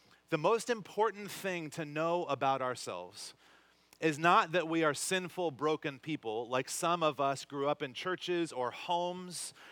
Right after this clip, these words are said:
where that was the message communicated, shame, guilt, sinfulness. The most important and defining thing about you is that you are loved and valuable, that God has pursued you and pursued a relationship with you.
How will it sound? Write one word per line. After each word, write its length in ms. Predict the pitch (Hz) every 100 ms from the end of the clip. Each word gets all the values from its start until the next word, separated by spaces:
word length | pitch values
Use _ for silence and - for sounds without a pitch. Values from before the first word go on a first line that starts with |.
| -
where 140 | 135
that 200 | 131 156
was 160 | 156 147
the 80 | 151
message 460 | 135 143 - 139
communicated, 720 | - 131 139 117 110 98 98 - - -
shame, 680 | - - 175 151 139 123 104 101 _ _ _ -
guilt, 520 | 117 156 135 - - - _ -
sinfulness. 920 | - 170 160 - 127 107 95 - - - - -
The 80 | 147
most 260 | 185 214 214
important 560 | 170 - 202 202 196
and 120 | 160
defining 560 | 143 147 - 175 196 185
thing 240 | - 170
about 420 | 139 117 147 156 127
you 120 | 120
is 180 | 127 113
that 260 | 131 127
you 200 | 127 160
are 120 | 151 123
loved 640 | 117 135 165 190 180 160 - - - -
and 160 | 139
valuable, 640 | 127 104 135 143 113 101 95
that 160 | 117
God 180 | 143 156
has 160 | 151 135
pursued 640 | - 151 - - 202 208
you 300 | 120 120 110
and 160 | 117 123
pursued 320 | 160 - 190
a 60 | 170
relationship 680 | 151 147 175 190 156 175 - - - -
with 340 | 135 208 -
you. 200 | 110 85